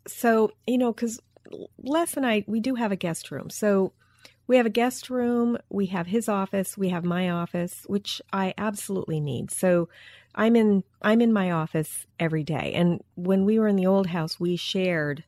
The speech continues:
a huge loft. And I had a file room for my Medicare files, and then I had part of the loft with my husband for my office. Or, well, I mean, it was both my office, but I had a separate file room.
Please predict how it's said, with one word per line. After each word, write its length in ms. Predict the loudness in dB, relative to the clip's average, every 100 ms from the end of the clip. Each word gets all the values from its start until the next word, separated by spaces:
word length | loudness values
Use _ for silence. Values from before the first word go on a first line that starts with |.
| _ _ _
a 40 | -8
huge 420 | -2 0 0 -2
loft. 600 | -6 -4 -6 -8 -20 -20 _ _ -20 -20 -20 _ _
And 520 | 2 4 4 2 0 -4
I 160 | 0 0
had 380 | 0 0 0 0
a 240 | 0 -2 -8 _
file 320 | 0 0 0
room 400 | -2 -2 0 0
for 320 | -2 -2 -2 -2
my 180 | -4
Medicare 540 | -4 -4 -4 -4 -4 -2
files, 500 | -4 -4 -2 -4 -4
and 100 | -4
then 100 | -4
I 100 | -4
had 400 | -2 -2 -2 -4 _ _ _ _ _
part 220 | -6 -4 -2
of 20 |
the 80 | -2
loft 540 | 0 0 -2 -4 -12
with 200 | -10 -6
my 80 | -6
husband 440 | -2 -2 -4 -6
for 100 | -6
my 160 | -6 -4
office. 540 | -4 -4 -10 -14 -16 _ -4
Or, 180 | -4 -2
well, 200 | -2 0
I 80 | 0
mean, 320 | 0 0 -2 _ 0
it 60 |
was 160 | 0 2
both 280 | 4 4 2
my 140 | 0
office, 340 | -2 -4 -6
but 140 | -4 -2
I 60 |
had 180 | -2 -2
a 60 | -4
separate 380 | -4 -4 -6 -4
file 260 | -2 -2
room. 240 | -4 -8